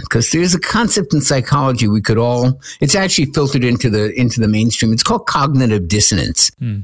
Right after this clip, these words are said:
Speaker 1: And it's what happens when two ideas can't both be true. And the mind goes nuts trying to reconcile these two ideas. It's either a circle or a square. And either the Atkins diet will kill you,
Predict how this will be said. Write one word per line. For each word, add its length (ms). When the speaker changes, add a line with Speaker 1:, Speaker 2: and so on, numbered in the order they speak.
Speaker 1:
And 140
it's 180
what 140
happens 520
when 340
two 340
ideas 560
can't 360
both 300
be 140
true. 340
And 180
the 60
mind 440
goes 320
nuts 340
trying 400
to 120
reconcile 720
these 240
two 220
ideas. 600
It's 200
either 220
a 40
circle 380
or 80
a 40
square. 520
And 360
either 600
the 180
Atkins 500
diet 440
will 200
kill 220
you, 500